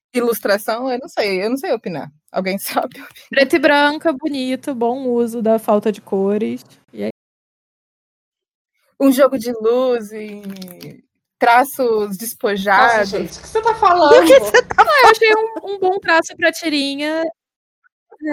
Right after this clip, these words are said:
Speaker 1: não
Speaker 2: É,
Speaker 1: sei,
Speaker 2: eu achei um
Speaker 1: eu
Speaker 2: bom
Speaker 1: tô
Speaker 2: traço pra, traço pra tirinha, com, tipo, linhas limpas e tal. E,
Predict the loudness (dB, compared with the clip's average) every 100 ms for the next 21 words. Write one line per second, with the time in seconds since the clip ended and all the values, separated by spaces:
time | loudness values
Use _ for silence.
0 | 0 0 2 4 4 2 2 2 2 2
1 | 0 0 -4 -2 -2 -2 -2 -2 -4 -4
2 | -6 -4 -4 -4 -6 -8 -2 0 0 -4
3 | -2 0 2 0 -2 -4 -4 -2 -2 -2
4 | -4 -6 -2 0 2 4 4 2 0 -2
5 | -4